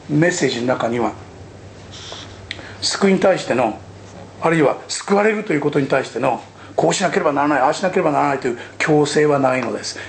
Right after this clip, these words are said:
イエス・キリストが全て準備し、処分し、ご自分の命を懸けて、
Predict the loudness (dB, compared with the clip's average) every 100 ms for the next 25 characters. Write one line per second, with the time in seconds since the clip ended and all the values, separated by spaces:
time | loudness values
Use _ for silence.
0 | 2 4 4 0 -6 -6 -8 -8 -6 -4
1 | -4 -4 0 2 2 0 -2 -4 -20 -20
2 | -20 -20 -20 -20 -20 -20 -20 -20 -20 -20
3 | -18 -10 -4 0 4 4 4 2 0 -2
4 | -4 -14 -20 -20 -20 -20 -20 -20 -20 -20
5 | -20 -20 -16 -2 2 4 2 2 0 0
6 | -4 -18 -20 -20 -20 -20 -20 -8 2 4
7 | 4 4 6 6 8 6 4 2 2 2
8 | -2 -2 0 0 -4